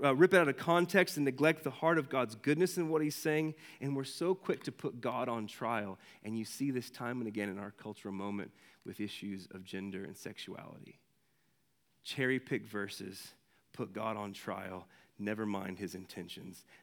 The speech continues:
never mind the bro-, broader shadow of goodness. And so look what happens in verse four. The serpent responds.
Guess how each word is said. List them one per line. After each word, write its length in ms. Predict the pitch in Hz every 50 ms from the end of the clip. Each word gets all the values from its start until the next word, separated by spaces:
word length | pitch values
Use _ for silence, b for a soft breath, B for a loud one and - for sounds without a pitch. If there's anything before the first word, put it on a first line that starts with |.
| b b
never 220 | 95 101 104 101
mind 340 | 95 95 95 95 90 92 92
the 60 | 92
bro-, 280 | 90 98 98 - - 101
broader 280 | 92 98 95 92 92 87
shadow 320 | - - - - - 101
of 200 | 87 82 - -
goodness. 540 | - - - 131 - - - - - - - _ _ _ _ _ _ _ _ _ _ _ _ _ _ _ _ _ _ _ _ _ _ _ _ _ -
And 80 | 107 -
so 140 | - 110
look 140 | 113 120 -
what 80 | 120 101
happens 340 | 107 110 107 - 104 98 101
in 100 | 98 95
verse 220 | 104 101 95 -
four. 240 | - - 107 107 101
The 80 | 98
serpent 360 | - - - 110 - 110 104 110
responds. 720 | 110 - - - 104 101 98 95 92 92 90 - -